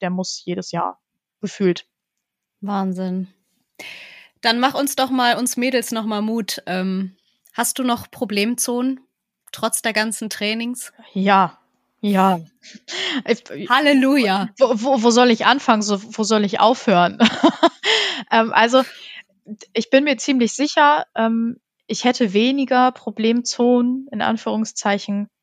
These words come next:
Speaker 1: wenn meine Ernährung noch besser wäre oder anders wäre. Definitiv. Ähm, hab ich aber halt keinen Bock drauf.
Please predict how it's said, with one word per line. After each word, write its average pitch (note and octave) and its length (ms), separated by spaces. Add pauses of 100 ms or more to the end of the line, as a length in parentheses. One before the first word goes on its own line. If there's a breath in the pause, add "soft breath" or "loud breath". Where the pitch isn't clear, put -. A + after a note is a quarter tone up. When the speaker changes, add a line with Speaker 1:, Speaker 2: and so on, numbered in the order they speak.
(120)
Speaker 1:
wenn F#3+ 220
meine F#3+ 260
Ernährung B3 720 (160)
noch A3+ 280
besser A#3 380
wäre A3 220
oder G3+ 260
anders A3+ 380
wäre. A#3 340 (260)
Definitiv. G3+ 680 (420)
Ähm, G#3 420 (720)
hab G#3+ 120
ich A3 100
aber G#3 140
halt G#3 100
keinen F#3+ 140
Bock F#3 160
drauf. - 360